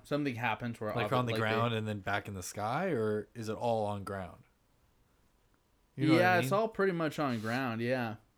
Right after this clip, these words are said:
Speaker 1: But it doesn't, yeah, it doesn't cut and then just randomly go to another shot, like, a point of view.
Speaker 2: Right.
Speaker 1: Like, it's really just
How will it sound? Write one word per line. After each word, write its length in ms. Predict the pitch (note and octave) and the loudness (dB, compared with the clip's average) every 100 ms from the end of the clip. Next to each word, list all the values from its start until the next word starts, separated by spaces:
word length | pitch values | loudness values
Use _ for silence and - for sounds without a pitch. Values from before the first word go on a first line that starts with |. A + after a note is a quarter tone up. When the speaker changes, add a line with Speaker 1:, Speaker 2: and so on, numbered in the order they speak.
| _ | _
Speaker 1:
But 120 | - D#3 | 4 6
it 120 | E3 | 6
doesn't, 300 | D#3 D#3+ D3+ | 4 2 2
yeah, 160 | C3+ B2+ | 2 2
it 80 | |
doesn't 340 | B2+ C#3+ D3+ - | 2 0 -2 -6
cut 340 | - C3+ C3+ - | -2 0 0 -2
and 140 | B2+ | -2
then 140 | B2 A#2+ | 0 0
just 260 | B2 - - B2+ | -2 -6 -14 -4
randomly 460 | A#2+ B2+ C3 B2+ | -2 0 0 -2
go 260 | A#2+ C3 D3+ | -2 0 0
to 100 | C3 | 2
another 280 | A#2+ A#2 A#2+ | 0 0 -2
shot, 500 | - A2+ G#2+ A2 - | -4 -2 0 -2 -4
like, 120 | A2+ | -8
a 40 | |
point 260 | G#2+ A#2 A2 | -6 -6 -6
of 60 | G#2 | -4
view. 340 | A2 A2 B2 - | -2 -2 -4 -8
Speaker 2:
Right. 260 | - G2 F2+ | -6 -4 0
Speaker 1:
Like, 160 | A#2+ A#2 | 0 2
it's 200 | B2+ - | 2 2
really 300 | B2 A#2+ A#2 | 2 4 2
just 380 | A2+ G#2+ - | -2 -8 -10